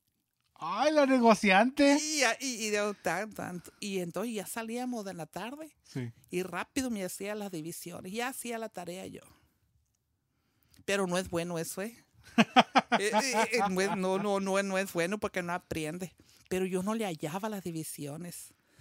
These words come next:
Speaker 2: Pero ella ya estaba lista. Ya, ya me decía, "Oh", y ya iba a la casa. "No, pues ya ve, ya vengo a hacerte la tarea. Tantas galletas, ya sabe". "Oh, sí, sí, sí. Hazme la tarea".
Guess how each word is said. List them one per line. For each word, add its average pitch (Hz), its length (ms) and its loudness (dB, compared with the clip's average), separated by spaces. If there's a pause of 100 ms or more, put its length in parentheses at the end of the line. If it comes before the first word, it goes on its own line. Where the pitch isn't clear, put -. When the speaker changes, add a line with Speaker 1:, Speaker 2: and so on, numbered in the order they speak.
(680)
Speaker 2:
Pero 196 260 2
ella 202 180 2
ya 202 80 2
estaba 196 340 0
lista. 190 520 -8 (300)
Ya, 170 220 -2 (180)
ya 180 280 -4
me 202 140 -4
decía, 175 380 -6
"Oh", 220 320 -4 (140)
y 202 120 -6
ya 180 160 -2
iba 196 200 -4
a - 20 -2
la 165 120 -8
casa. 160 400 -12 (800)
"No, 175 180 -6
pues 170 200 -6
ya 185 140 -4
ve, 233 200 -6
ya 175 180 -2
vengo 208 200 -4
a 233 40 -4
hacerte 226 260 -6
la 233 120 -2
tarea. 170 420 -6 (120)
Tantas 226 420 2
galletas, 285 560 0 (160)
ya 180 180 -2
sabe". 180 360 -6
"Oh, 320 240 -2
sí, 285 340 -10
sí, 240 240 -10
sí. 196 300 -14 (420)
Hazme 269 300 -4
la 220 140 -2
tarea". 147 340 -8